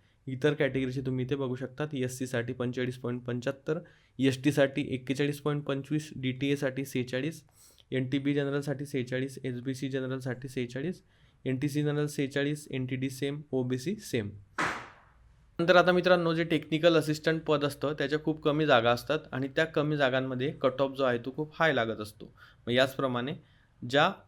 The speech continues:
एनटीडी जनरलची एक जागा होती त्यासाठी साठ पॉइंट पन्नास एवढा कट ऑफ लागला होता. टोटल मेन्स दिलेली होती बघा किती जणांनी, चौदा मुलांनी या टॅक्स असिस्ट-, अ, सॉरी, टेक्निकल असिस्टंटची मेन्स दिली होती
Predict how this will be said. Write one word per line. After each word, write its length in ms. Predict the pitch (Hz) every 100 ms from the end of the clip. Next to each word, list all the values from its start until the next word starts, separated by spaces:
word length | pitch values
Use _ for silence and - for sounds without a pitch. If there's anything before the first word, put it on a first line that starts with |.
| -
एनटीडी 520 | 127 131 131 156 160
जनरलची 460 | 156 151 156 151 160
एक 100 | 151
जागा 300 | 143 123 143
होती 300 | 139 135 135
त्यासाठी 360 | 147 143 143 160
साठ 360 | - 143 143 -
पॉइंट 220 | 143 139
पन्नास 340 | 131 127 131
एवढा 160 | 131 120
कट 240 | 120 117
ऑफ 120 | 147 151
लागला 300 | 139 117 113
होता. 340 | 104 107 101 -
टोटल 280 | 127 156
मेन्स 360 | 143 143 151 151
दिलेली 260 | 147 143 151
होती 200 | 143 131
बघा 260 | 131 127
किती 360 | 160 - 135 143
जणांनी, 420 | 135 131 135 151 180 _ _ _ _ -
चौदा 360 | 135 131 143 151
मुलांनी 480 | 147 131 131 131 139 139
या 160 | 135
टॅक्स 340 | 131 131 131 139
असिस्ट-, 420 | 131 123 - 123
अ, 60 |
सॉरी, 200 | 120 120
टेक्निकल 480 | 120 127 135 135 135
असिस्टंटची 580 | 131 127 - 131 131 139
मेन्स 320 | 131 127 131
दिली 180 | 131 131
होती 360 | 123 123 220